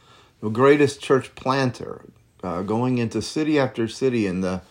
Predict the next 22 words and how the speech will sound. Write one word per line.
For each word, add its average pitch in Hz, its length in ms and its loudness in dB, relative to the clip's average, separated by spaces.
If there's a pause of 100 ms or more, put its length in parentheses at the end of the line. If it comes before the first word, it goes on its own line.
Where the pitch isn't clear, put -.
(520)
in 104 120 -4
the 107 80 0
Roman 110 460 2
world 98 480 2
and 92 140 -4
the 95 60 -4
Greek 120 400 -4
world 107 440 0
and, 98 300 -6
and 101 460 -6 (160)
founding 120 920 -2
life, 117 520 0 (640)
you 104 160 -4
know, 98 160 0
life-giving 135 760 4
churches 117 680 -6
that 104 320 0
cross 92 340 -2
cultural, 110 800 0 (360)
ethnic, 107 720 -4 (280)
social 113 500 0
barriers. 110 800 -2